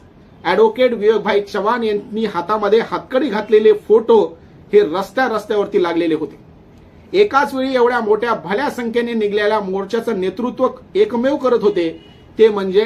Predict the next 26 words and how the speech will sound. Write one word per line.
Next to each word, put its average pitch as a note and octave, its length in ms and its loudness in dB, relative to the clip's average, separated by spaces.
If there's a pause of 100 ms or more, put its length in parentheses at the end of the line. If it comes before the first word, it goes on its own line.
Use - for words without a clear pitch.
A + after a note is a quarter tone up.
ॲडव्होकेट F3+ 500 0
विवेकभाई E3+ 520 -2
चव्हाण F3 380 -4 (380)
हे G3+ 60 4 (140)
एकमेव. F#3 420 0 (1400)
दोन B3+ 280 4
हजार C4 320 0 (880)
एक B3 280 4 (320)
ते G#3 80 6
दोन G#3+ 280 2
हजार A3+ 300 -2
नऊ G#3 300 0 (520)
या A#3+ 180 2
कालखंडापर्यंत G#3 920 -2
ॲडव्होकेट G#3 520 0
विवेकभाई G3+ 420 0
चव्हाण F#3+ 400 -2 (560)
ने-, G3+ 260 2
यांनी A3+ 420 0 (220)
भल्या B3+ 220 -2
मोठ्या B3 280 0
प्रमाणावरती G#3+ 840 -2 (540)
संघर्ष A3 440 -2
केला, A3+ 320 0 (400)
आंदोलन A3 480 0
केलं A3+ 320 0